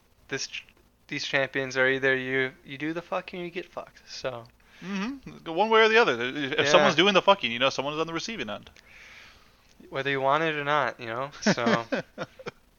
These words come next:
Speaker 1: Yeah, these are, we'll start out with, what do you wanna start with, nerfs or buffs that we
Speaker 2: Let's
Speaker 1: think?
Speaker 2: start out with some buffs. Let's do some buffs. Who needs, uh, who needs a little love?
Speaker 1: Right, uh, I'll start. So, I think Amumu needs a little love.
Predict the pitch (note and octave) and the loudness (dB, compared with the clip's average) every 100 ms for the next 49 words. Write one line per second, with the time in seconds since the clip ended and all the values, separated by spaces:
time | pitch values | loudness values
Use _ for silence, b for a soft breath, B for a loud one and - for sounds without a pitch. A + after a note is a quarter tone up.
0 | _ _ _ _ - D3 C#3 D3 D#3 F3 | _ _ _ _ -4 0 2 2 4 6
1 | E3 E3 D#3+ D#3 D#3 G3 F#3 F#3 E3+ D#3+ | 8 8 6 2 0 6 8 8 8 6
2 | C#3+ D#3+ E3+ D#3 E3 C#3 B2 C3+ F#3 - | 4 0 2 2 4 4 2 -2 0 0
3 | C3+ B2 B2+ A#2 - - B2+ A#2 A#2 A#3+ | -2 2 2 2 -4 -4 -2 0 2 6
4 | D#4+ D#4 C#4+ D4 B3+ A3+ C#3 - F3 G3+ | 10 10 10 6 12 12 12 4 0 0
5 | G#3 F#3+ F3 B2+ A#3 A#3+ A#3 G3 G#3+ F3+ | 0 6 8 8 4 2 2 8 8 8
6 | G#3+ G#3 G3+ F3+ C#3+ A#2 - - _ _ | 2 2 4 6 6 6 0 -20 _ _
7 | _ _ _ _ _ _ - D#3+ B2+ - | _ _ _ _ _ _ 4 10 10 8
8 | C#3+ C3 C3 C3 C3+ - _ _ - D3+ | 6 10 12 10 8 -2 _ _ 0 2
9 | - D#3 D3 F3 - - D#3+ D3 D3 C#3 | 4 8 8 6 -2 4 6 8 6 4
10 | C#3 _ _ _ _ - _ _ _ C3 | -2 _ _ _ _ -20 _ _ _ -6
11 | C3+ C#3+ D3+ G3 F3+ D#3 C3+ A#2+ - B2+ | 0 0 0 0 0 0 0 -2 -4 -4
12 | A#2+ A#2 C#3 | -2 -2 -2